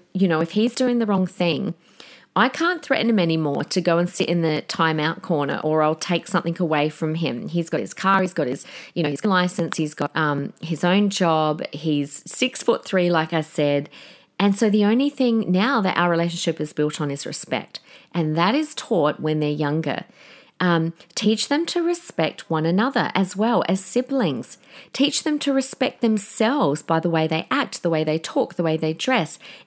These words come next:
and teach them to respect other people, to respect their grandparents, to respect their aunties and uncles, to respect their teachers. There's a lot to be said. I never, ever,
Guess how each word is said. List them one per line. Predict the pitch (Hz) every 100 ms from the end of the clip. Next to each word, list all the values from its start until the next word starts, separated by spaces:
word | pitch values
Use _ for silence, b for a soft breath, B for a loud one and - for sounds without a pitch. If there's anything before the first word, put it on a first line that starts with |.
| -
and | 269 233 208 B B
teach | - - 330 320
them | 220 190
to | 202
respect | 185 185 202 - 190
other | 175
people, | 175 175 170 151 123 B B -
to | 214
respect | 190 190 - 240 233
their | 208
grandparents, | 190 175 160 170 147 117 -
to | -
respect | 202 196 - 240 -
their | 214
aunties | 180 175 185 170
and | 165
uncles, | 147 143 143 -
to | 175
respect | 170 - - 214 -
their | 190
teachers. | 175 175 151 - 139 87 - B B B B B -
There's | 208
a | 226
lot | 220 226 226
to | -
be | 233 226
said. | - 196 -
I | 196
never, | 214 220 220 226 214
ever, | -